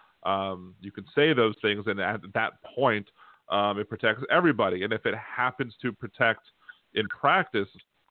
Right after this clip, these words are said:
people more often than others because those are the people that are suffering and need that law, then so be it. But at the end of the day, it's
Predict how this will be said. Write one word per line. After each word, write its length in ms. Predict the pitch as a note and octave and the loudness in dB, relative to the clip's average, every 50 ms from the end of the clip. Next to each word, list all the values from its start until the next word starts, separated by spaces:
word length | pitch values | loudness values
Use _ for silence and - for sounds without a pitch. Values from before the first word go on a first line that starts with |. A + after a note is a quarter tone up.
| _ - - - _ - - _ - | _ -14 -14 -14 _ -20 -20 _ -6
people 600 | - C3+ B2 A#2+ B2 A#2 A2+ A2 G#2+ - - - _ - | -2 -2 -2 2 2 4 4 4 2 0 -6 -12 _ 0
more 220 | A#2+ A#2 A#2+ A2+ | 2 4 6 6
often 240 | A2 A2 - - G2+ | 6 4 2 0 0
than 80 | G#2 | 2
others 380 | G#2+ A#2 A#2+ A2 G#2 G#2 G#2 G2+ G2+ _ | 4 4 4 4 2 0 -2 -8 -10 _
because 580 | - A2+ - - - A#2+ A#2 A2+ A2 G#2+ G#2 G2+ - _ _ _ _ _ _ _ _ _ _ G2 G2 | -10 -10 -10 -4 0 0 2 2 0 -2 -4 -10 -16 _ _ _ _ _ _ _ _ _ _ -6 -2
those 320 | G#2+ G#2+ G#2+ G#2 G#2 G#2 | 0 0 2 0 -2 -2
are 80 | G#2+ G2+ | -4 -2
the 100 | G2 G2 | -4 -4
people 320 | - - A2+ - A2 G2+ | -4 -4 -2 -2 0 0
that 160 | G2+ G#2 F#2+ | 2 2 2
are 180 | G2 G2 F#2+ F#2 - - - - | 2 0 -2 -4 -6 -4 0 2
suffering 340 | B2+ A2 - - G#2+ G2+ | 2 2 2 0 0 0
and 100 | F#2+ F#2+ | 0 0
need 180 | G2 G#2 G#2 F#2+ | -2 -2 -2 0
that 180 | F#2+ F#2 E2 A#1+ | 0 -2 0 0
law, 420 | A2+ D3+ F3 D3+ A#2 A#2 B2+ - _ _ _ _ _ _ _ | 2 4 4 4 4 2 0 -4 _ _ _ _ _ _ _
then 280 | B2+ B2+ B2 B2 A#2+ F#2 _ _ _ - - - | -2 -2 -2 -4 -6 -14 _ _ _ -20 -10 -8
so 200 | A#2 G2 F2+ F2+ | -8 -8 -6 -4
be 180 | - C3 B2 G#2 | -4 -2 0 0
it. 160 | F#2+ F2 - - G2+ G2 | -2 -2 -6 -10 -6 -2
But 340 | A2+ G#2+ G#2 G2+ F#2 - _ _ _ _ _ _ _ _ _ | 0 2 2 0 0 -4 _ _ _ _ _ _ _ _ _
at 80 | G#2+ G#2 | -10 -6
the 60 | A2+ G#2+ | -4 -4
end 60 | G#2 | -4
of 60 | G2 | -6
the 140 | G2+ F#2+ G2+ | -8 -4 0
day, 420 | A#2+ A#2+ A#2+ A2+ G2+ G2+ G2 G2 _ _ _ _ _ _ _ _ _ - | 2 4 4 2 2 -2 -4 -8 _ _ _ _ _ _ _ _ _ -4
it's 180 | F#2+ G2+ - | -4 -4 -4